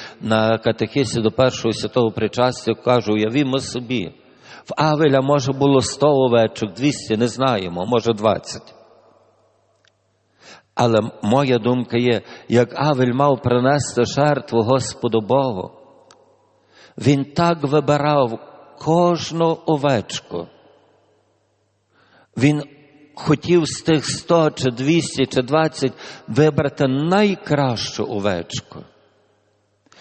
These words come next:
щоб та жертва була приємна Господу Богу, щоб ця жертва була мила Господу Богу. І та жа-, і дійсно він зробив так,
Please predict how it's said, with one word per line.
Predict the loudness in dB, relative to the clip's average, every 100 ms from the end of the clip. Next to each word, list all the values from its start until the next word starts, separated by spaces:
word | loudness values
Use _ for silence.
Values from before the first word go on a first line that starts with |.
| -16
щоб | -2 2 2
та | 2 0
жертва | 2 0 0 0 -2
була | 0 2 0
приємна | 0 0 0 2 2 2 0
Господу | 0 -2 -4 -8 -6 -4
Богу, | -2 -4 -6 -12 -20 _ _ _ _ _ -20 -4
щоб | 0 2
ця | 2 0
жертва | 2 2 2 0 0
була | 2 4 4
мила | 0 -2 2 2 4 2
Господу | 0 -2 -4 -8 -8 -6 -4
Богу. | -2 -2 -2 -6 -16 -20 _ _ _ _ _ _ _ _ _ _ _ _ _ -4
І | -2
та | 0 0
жа-, | 2 0 0
і | -2
дійсно | 0 -2 -4 -4 -2
він | 0 -2 -2 -8 -16 _ _ _ _ _ _ _ _ _ _ _ _ _ _ _ _ _ _ _ _ -6
зробив | 0 2 2 2 0 2
так, | -2